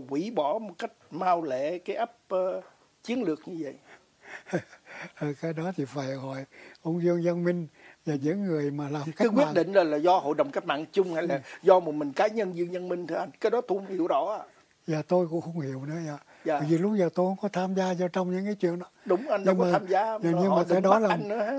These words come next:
Speaker 2: nhưng mà trong đó là cái lỗi lầm ghê gớm.
Speaker 1: Anh coi
Speaker 2: Đúng.
Speaker 1: đó là lỗi lầm ghê
Speaker 2: Dạ,
Speaker 1: gớm.
Speaker 2: lỗi lầm ghê gớm, dạ, đúng
Speaker 1: Ừ.
Speaker 2: rồi.
Speaker 1: Ừ.
Speaker 2: Bây
Speaker 1: Hủy
Speaker 2: giờ,
Speaker 1: bỏ đó.
Speaker 2: dạ,
Speaker 1: Chính
Speaker 2: được.
Speaker 1: Colby cũng nói vậy.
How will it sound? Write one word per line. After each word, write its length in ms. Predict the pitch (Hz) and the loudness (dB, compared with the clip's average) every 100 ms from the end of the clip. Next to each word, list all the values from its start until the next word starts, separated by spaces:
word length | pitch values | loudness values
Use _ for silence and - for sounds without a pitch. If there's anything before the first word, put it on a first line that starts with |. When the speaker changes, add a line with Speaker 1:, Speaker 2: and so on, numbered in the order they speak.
| 233 | 2
Speaker 2:
nhưng 180 | 190 190 | 2 2
mà 80 | 170 | 0
trong 200 | 185 202 196 | 0 0 0
đó 80 | 208 | -2
là 100 | 190 | -2
cái 120 | 208 | 0
lỗi 200 | 202 214 | 2 2
lầm 220 | 226 180 165 | 2 2 6
ghê 100 | 202 233 | 6 6
gớm. 200 | 233 269 - _ _ | 4 0 -4 _ _
Speaker 1:
Anh 160 | 180 170 | -2 4
coi 140 | 190 185 | 6 6
Speaker 2:
Đúng. 80 | |
Speaker 1:
đó 60 | 196 | 6
là 160 | 190 147 | 4 2
lỗi 200 | 143 202 | 2 2
lầm 200 | 160 175 | 2 4
ghê 60 | 180 | 4
Speaker 2:
Dạ, 100 | 196 | 6
Speaker 1:
gớm. 100 | 196 | 6
Speaker 2:
lỗi 160 | 233 | 4
lầm 220 | 269 220 202 | 2 2 2
ghê 160 | 233 | 2
gớm, 220 | 240 262 269 | 0 -4 -2
dạ, 140 | 196 | -2
đúng 160 | 202 226 | -2 -2
Speaker 1:
Ừ. 80 | 240 | -4
Speaker 2:
rồi. 120 | 220 - _ - | -6 -10 _ -12
Speaker 1:
Ừ. 60 | 156 156 151 _ - - | -12 -12 -16 _ -20 -2
Speaker 2:
Bây 120 | 151 | 2
Speaker 1:
Hủy 80 | 175 | 6
Speaker 2:
giờ, 40 | 180 180 | 6 6
Speaker 1:
bỏ 140 | 208 | 4
đó. 140 | 180 185 | 0 0
Speaker 2:
dạ, 160 | 190 196 - _ - - - | 0 -4 -12 _ -20 -6 2
Speaker 1:
Chính 160 | 170 | 2
Speaker 2:
được. 60 | 294 | 4
Speaker 1:
Colby 360 | 233 220 214 220 | 4 6 4 0
cũng 160 | 202 226 | -2 -4
nói 180 | 254 262 | -4 -4
vậy. 140 | 131 | -8